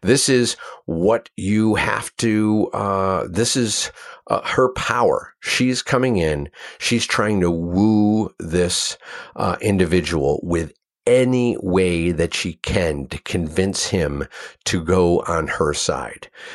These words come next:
Now, whether that is with force, whether it w-, is with the sexiest dress on the planet, whatever that is, uh, she is pulling out all stops to be able to do it. So in that regards, we would want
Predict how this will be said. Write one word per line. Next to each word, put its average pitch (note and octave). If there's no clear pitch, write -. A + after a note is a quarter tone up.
Now, E2
whether F#2
that E2+
is D2
with C2+
force, -
whether F2
it D2
w-, D#2+
is E2
with D2+
the D2
sexiest F2
dress F#2
on F2+
the -
planet, A#2
whatever B2+
that G2
is, D#2+
uh, F#2
she G2+
is -
pulling F2
out D#2
all E2
stops -
to D#2
be D2+
able C#2+
to C2+
do C2
it. -
So G2+
in F2+
that A#2+
regards, D#2+
we F2
would F2
want D#2+